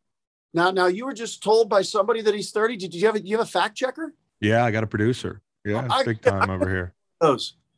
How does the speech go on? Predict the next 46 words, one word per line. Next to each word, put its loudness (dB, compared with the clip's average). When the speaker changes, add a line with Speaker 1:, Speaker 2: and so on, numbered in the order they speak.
Speaker 2:
Yeah, 2
you 2
gotta -2
get -2
some, -4
dude. -2
You -2
get 2
the 2
Speaker 1:
That's 2
awesome. 6
Speaker 2:
background. 0
Your 4
background 2
looks 0
like 0
you 2
have 0
producers, -4
but -2
you're 0
telling -2
me -2
it's -4
like -2
a, 0
it's -6
like -2
a -4
one-man -2
show -4
there. -4
Speaker 1:
I 2
just -4
didn't -2
have 2
time 0
to -2
Google 2
it 2
as -4
quickly -2
as -2
Speaker 2:
<laughs> -8
Speaker 1:
the -10
guy 0